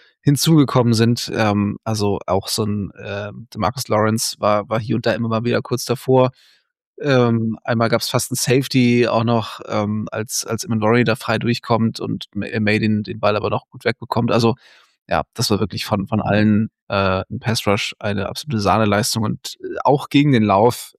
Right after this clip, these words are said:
ähm, haben die Patriots, also im Laufspiel ja wirklich kaum was hinbekommen, ne? Also, am Anfang haben sie es ja noch versucht. Erst mit Stevenson, dann auch irgendwann Henderson noch mal ein bisschen über außen, aber hat ja auch alles irgendwie nicht funktioniert, ne?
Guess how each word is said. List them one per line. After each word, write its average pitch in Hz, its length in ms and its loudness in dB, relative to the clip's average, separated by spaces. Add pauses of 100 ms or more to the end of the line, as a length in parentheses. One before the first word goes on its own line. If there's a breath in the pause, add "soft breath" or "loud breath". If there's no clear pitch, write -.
ähm, 101 340 0 (300)
haben 107 140 0
die 107 80 -4
Patriots, - 380 -2
also 104 260 -2 (440 soft breath)
im 120 120 -4
Laufspiel 113 380 2
ja 107 100 0
wirklich - 220 -8
kaum 113 180 0
was 110 140 0
hinbekommen, 113 400 -2
ne? 120 100 -2
Also, 107 180 -4 (120)
am - 300 -8
Anfang 113 300 0
haben 120 120 4
sie 117 60 0
es 107 60 -2
ja 117 80 2
noch 113 120 0
versucht. 127 560 2 (580)
Erst 117 220 -4
mit 120 100 0
Stevenson, 127 520 2
dann 117 180 2
auch 120 180 -2
irgendwann 117 300 -2
Henderson 120 340 2
noch 113 80 -2
mal 113 80 0
ein 107 60 -2
bisschen - 240 -4
über 113 140 2
außen, 120 340 2
aber 104 240 -2 (500 soft breath)
hat - 140 -8
ja - 100 -2
auch - 180 -4
alles 101 300 -2
irgendwie 104 220 -4
nicht 104 160 -2
funktioniert, 110 480 -4
ne? 117 160 -6